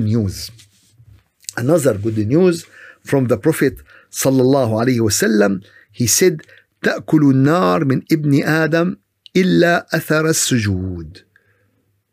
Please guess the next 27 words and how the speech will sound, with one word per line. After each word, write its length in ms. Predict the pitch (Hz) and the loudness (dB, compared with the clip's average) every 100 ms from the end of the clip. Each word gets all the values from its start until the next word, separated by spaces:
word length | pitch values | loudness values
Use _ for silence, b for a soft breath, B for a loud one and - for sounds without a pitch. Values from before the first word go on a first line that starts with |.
| _ _ _ - | _ _ _ -8
If 120 | 135 | -6
someone 480 | - 113 107 165 160 | -2 -2 0 0 -2
of 240 | - 90 | -4 -10
the 300 | - 95 92 - | -8 -8 -8 -10
Muslim 440 | 107 180 - 175 | -6 -6 -2 -2
will 360 | 135 110 110 104 | 0 -2 -2 -4
be 280 | 95 156 254 | 0 0 0
in 100 | 147 | -2
the 120 | 110 | -2
hell, 380 | 110 180 180 190 b b b b - | -2 0 0 -4 b b b b -6
the 340 | 107 113 - _ _ _ | -2 -2 -4 _ _ _
fire 480 | - - 165 170 156 | -20 -4 0 0 -2
will 160 | 131 107 | -4 -4
take 260 | 139 135 - 165 | -2 -2 0 -2
everything 520 | 190 196 - 185 165 | -2 -4 -4 -4 -4
from 260 | - 147 | -4 -4
his 160 | 131 120 | -2 -2
body 340 | 135 139 147 b b b - | -2 -2 -4 b b b -10
except 560 | - - 185 165 - _ _ _ _ | -6 -2 -2 -2 -8 _ _ _ _
the 140 | 110 | -6
place 380 | - 131 151 139 | -4 0 2 2
of 140 | - - | -2 -6
sujood. 600 | - 98 85 - - - _ _ _ _ _ _ _ - | -6 -6 -6 -12 -20 -20 _ _ _ _ _ _ _ -8
If 180 | 135 107 | -6 -4
the 100 | 98 | -2
fire 300 | 139 135 95 | -2 -2 -4
cannot 380 | 101 127 - | -4 -4 -4